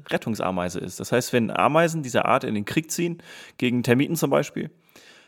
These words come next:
dass die, wenn sie verletzt sind, so Pheromone ausschütten oder ausstrahlen.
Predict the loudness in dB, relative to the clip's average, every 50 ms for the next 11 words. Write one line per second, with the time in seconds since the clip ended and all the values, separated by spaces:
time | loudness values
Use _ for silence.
0 | _ _ _ -4 -4 -4 -2 -2 0 0 2 2 0 0 0 -2 -4 -6 -2 -2
1 | -2 -2 -2 -4 -4 -4 -4 -4 -8 -12 -18 _ -10 -8 -8 0 2 4 4 4
2 | 4 6 6 6 6 6 6 4 4 2 -2 -10 -12 -14 -16 _ -14 -6 -6 -6
3 | -4 -4 -8 -6 -2 -2 0 0 0 -2 -4 -10 -6 -6 -6 -6 -6 -8